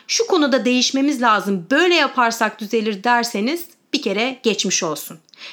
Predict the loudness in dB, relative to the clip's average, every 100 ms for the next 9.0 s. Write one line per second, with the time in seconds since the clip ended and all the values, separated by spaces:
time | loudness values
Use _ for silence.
0 | -6 0 2 2 0 -2 -2 -2 0 2
1 | 4 2 0 0 0 -2 0 2 0 0
2 | 2 0 0 -2 -2 -6 -8 0 0 2
3 | 0 0 2 2 4 4 4 2 0 0
4 | 0 0 0 -2 -2 -8 -14 _ -20 -16
5 | 0 4 4 4 2 2 2 0 0 2
6 | 2 2 0 0 0 2 2 4 2 2
7 | 2 2 0 0 2 2 4 4 2 0
8 | -2 0 2 0 0 0 0 0 -4